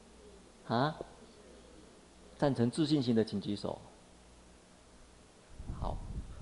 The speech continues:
不赞成自信心的请举手。认为是什么？愿行，对，啊，因为自信行还没有发心，对不对？昨天讲过了嘛，还没有发心，对不对？所以这个是什么？愿行。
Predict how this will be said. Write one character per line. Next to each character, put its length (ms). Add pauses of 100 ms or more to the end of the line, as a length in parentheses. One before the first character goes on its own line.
(120)
不 80
赞 220
成 180
自 140
信 160
心 180
的 80
请 200
举 120
手。 160 (640)
认 140
为 100
是 100
什 120
么？ 120 (1200)
愿 260
行， 380 (100)
对， 220 (320)
啊， 80 (560)
因 80
为 80
自 100
信 160
行 200
还 160
没 80
有 80
发 180
心， 240 (140)
对 80
不 40
对？ 160 (360)
昨 100
天 140
讲 160
过 160
了 80
嘛， 40
还 120
没 100
有 60
发 180
心， 320
对 80
不 60
对？ 120 (600)
所 100
以 40
这 100
个 100
是 160
什 140
么？ 180 (220)
愿 260
行。 440